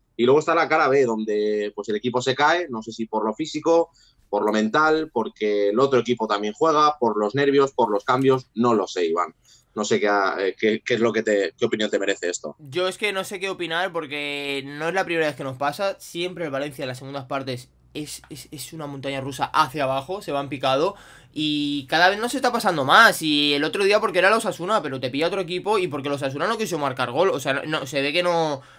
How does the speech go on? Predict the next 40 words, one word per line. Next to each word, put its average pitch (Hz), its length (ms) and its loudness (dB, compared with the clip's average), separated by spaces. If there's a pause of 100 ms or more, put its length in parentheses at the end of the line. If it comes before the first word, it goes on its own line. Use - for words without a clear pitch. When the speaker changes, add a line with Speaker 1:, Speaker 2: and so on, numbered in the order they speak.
(120)
Speaker 2:
no 151 160 -6
quiso 143 240 -6
ponerse 131 280 -6
las 117 140 -6
pilas, 190 380 0
pero 127 500 0 (240)
nos 127 120 -10
podría 127 180 -2
haber 214 160 2
dado 220 100 4
un 147 100 -6
susto. 170 420 -4
El 123 220 -4
Osasuna 151 520 -6
te 208 100 -6
mete 185 160 -6
un 165 140 -4
gol 294 320 0 (360)
y, 135 1200 -6
y 131 240 -8
te, 120 160 -4
te 123 160 -6
pone 131 260 -4
contra 202 220 0
las 123 160 0
cuerdas. 180 520 -2 (500)
La 127 120 -6
verdad 131 220 -4
que 170 640 2
hay 139 140 -2
que, 180 800 0
hay 143 100 -4
que 160 60 -8
hacérselo 170 360 -10
mirar 120 280 -10
un 120 80 -16
poquito, 131 420 -8
porque 113 640 -14
como 120 200 -14
ya 139 720 0